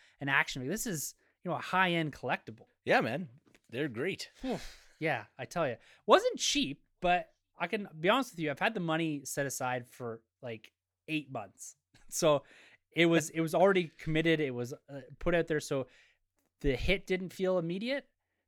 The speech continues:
Speaker 1: because I had been prepping for this for so long. So it's definitely something I'm gonna continue to explore is, is the hot game. The biggest issue I have with it, to be honest with you, is the wait time.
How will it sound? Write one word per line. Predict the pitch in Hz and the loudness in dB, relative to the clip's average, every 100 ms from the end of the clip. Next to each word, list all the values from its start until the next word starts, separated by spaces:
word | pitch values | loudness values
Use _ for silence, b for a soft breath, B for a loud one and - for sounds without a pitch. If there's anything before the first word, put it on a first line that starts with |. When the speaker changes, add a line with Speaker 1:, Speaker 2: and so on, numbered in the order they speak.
| _ | _
Speaker 1:
because | 131 - 156 | -10 -4 0
I | 165 151 143 | 2 2 0
had | 131 | -4
been | 135 127 | -6 -6
prepping | 120 143 156 | -4 -4 -4
for | 135 | -6
this | 147 - | -6 -6
for | 123 | -12
so | - 151 | -6 -4
long. | 120 123 170 | -2 -4 -6
So | - 139 127 b b b b b | -4 -2 -2 b b b b b
it's | 165 175 | -6 -4
definitely | - 214 262 233 | 6 6 6 0
something | 220 202 | 0 2
I'm | 180 165 | 2 0
gonna | 135 | -6
continue | - - 156 143 | -8 -2 0 0
to | 139 | -2
explore | 120 - - 110 98 - _ _ _ - | -6 -8 -10 -10 -10 -18 _ _ _ -8
is, | 127 123 117 110 - - - | -6 -4 -6 -8 -14 -18 -12
is | 127 | -8
the | 120 | -8
hot | 110 110 | -6 -8
game. | - 110 104 b b b | -10 -16 -18 b b b
The | 131 | -4
biggest | - - 381 - | 0 2 2 2
issue | 160 170 190 | -2 0 0
I | 180 | 0
have | 139 143 | 0 -4
with | 175 185 | -4 -8
it, | 175 | -8
to | 143 | -8
be | 131 | -6
honest | 143 - | -6 -8
with | 190 | -12
you, | 214 202 - | -8 -8 -8
is | 139 127 - _ | -10 -10 -14 _
the | 143 | -8
wait | 117 123 190 - | -6 -6 -6 -8
time. | 117 95 92 | -12 -14 -20